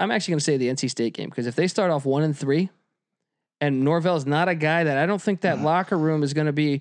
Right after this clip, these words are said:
Speaker 2: If they start out one and three, they're starting out one and four,
Speaker 1: That's
Speaker 2: 'cause
Speaker 1: what I'm saying.
Speaker 2: Clemson's
Speaker 1: Well,
Speaker 2: out.
Speaker 1: well, look, you wanna talk about potential disaster?
Speaker 2: Yeah.
Speaker 1: If you don't, if you don't beat N C State,
Speaker 2: Yeah.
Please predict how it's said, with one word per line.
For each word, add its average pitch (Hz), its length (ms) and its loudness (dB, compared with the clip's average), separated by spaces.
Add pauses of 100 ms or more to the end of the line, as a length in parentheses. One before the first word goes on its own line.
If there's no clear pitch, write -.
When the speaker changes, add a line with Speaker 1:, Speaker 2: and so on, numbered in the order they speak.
(140)
Speaker 2:
If 135 140 0
they 190 120 2
start 208 240 2
out 175 140 2
one 170 180 2
and 147 100 -2
three, 160 160 2
they're 117 120 2
starting 127 260 0
out 107 140 0
one 113 180 0
and 98 140 -6
four, 120 160 -4
Speaker 1:
That's 190 180 0
Speaker 2:
'cause 185 60 2
Speaker 1:
what 147 100 0
I'm - 40 4
saying. - 220 2
Speaker 2:
Clemson's - 40 -2
Speaker 1:
Well, 185 120 2
Speaker 2:
out. 175 60 -4
Speaker 1:
well, 202 140 2
look, 190 240 0
you 175 100 2
wanna 214 140 2
talk 202 240 2
about 175 240 0
potential 180 380 -2
disaster? 160 600 0
Speaker 2:
Yeah. 196 280 -2 (120)
Speaker 1:
If 139 120 -2
you 185 100 4
don't, 277 260 2
if 185 160 0
you 214 60 4
don't 311 180 0
beat 269 140 2
N 254 140 2
C 247 160 0
State, 190 420 0 (720)
Speaker 2:
Yeah. 107 220 0